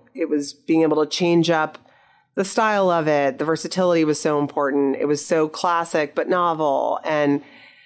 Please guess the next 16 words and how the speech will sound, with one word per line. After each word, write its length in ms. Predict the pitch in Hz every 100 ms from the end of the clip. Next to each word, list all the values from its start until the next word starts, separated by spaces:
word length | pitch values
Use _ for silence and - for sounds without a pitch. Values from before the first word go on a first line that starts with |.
| - _
um, 500 | 175 170 165 147 143 - -
and 120 | 180
people 280 | 180 196 214
loved 240 | 170 196 196
it. 140 | 131
And 200 | 156 156
so 120 | - 170
basically 520 | 175 185 185 170 156
we, 480 | 156 160 151 - _ _ _ _ _ _ _ _ -
we 260 | 156 160 151
launched 600 | 139 143 147 160 175 -
this 160 | 143 -
collection 400 | - 143 - 135
with 160 | 127 156
eight 140 | 143
accounts. 800 | 139 - 127 - - - -